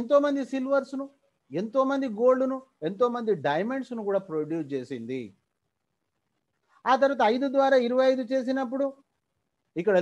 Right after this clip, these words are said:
లీడర్‌షిప్ రాయల్టీ ఉంది, ఇది ఒక ఎక్స్ట్రా ఇన్కమ్. So my dear friends, I like this chart, I love this chart. So my dear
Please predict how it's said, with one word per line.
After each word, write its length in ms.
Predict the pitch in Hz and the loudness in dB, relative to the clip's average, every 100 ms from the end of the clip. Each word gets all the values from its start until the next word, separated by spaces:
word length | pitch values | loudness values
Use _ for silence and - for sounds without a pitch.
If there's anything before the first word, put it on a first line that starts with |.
| 208 | 4
లీడర్‌షిప్ 480 | 269 269 277 247 262 | 4 2 0 -4 0
రాయల్టీ 340 | 262 262 262 262 | 2 0 -2 -8
ఉంది, 160 | 247 247 _ _ _ _ _ _ _ - | -10 -16 _ _ _ _ _ _ _ -4
ఇది 100 | 214 254 | 2 2
ఒక 80 | 233 180 | 4 0
ఎక్స్ట్రా 320 | - - 156 127 107 | -2 -8 -6 -6 -8
ఇన్కమ్. 280 | 95 95 _ _ _ _ _ | -16 -20 _ _ _ _ _
So 60 | 170 135 | -8 -8
my 80 | 123 151 | -10 -10
dear 120 | 165 | -10
friends, 260 | - 110 104 _ _ _ _ _ _ 135 | -12 -16 -18 _ _ _ _ _ _ -6
I 40 | 139 143 | -4 0
like 200 | 220 233 170 | 0 0 -8
this 120 | 147 - | -12 -6
chart, 260 | 151 139 117 _ _ 110 | -4 -4 -4 _ _ -10
I 40 | 120 117 | -8 -2
love 160 | 156 220 185 120 | 0 0 -4 -8
this 140 | 127 - - | -12 -12 -12
chart. 220 | 110 - _ _ _ _ _ _ _ | -12 -14 _ _ _ _ _ _ _
So 60 | - 151 | -8 -4
my 80 | 135 151 | -4 -2
dear 140 | 175 | -4